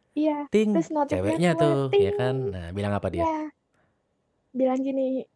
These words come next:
Speaker 1: "Eh, ini lagi ambil," apa ya waktu itu, "Ini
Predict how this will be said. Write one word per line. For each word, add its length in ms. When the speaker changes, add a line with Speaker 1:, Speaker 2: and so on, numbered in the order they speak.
Speaker 1:
"Eh, 300
ini 140
lagi 220
ambil," 320
apa 140
ya 60
waktu 160
itu, 80
"Ini 120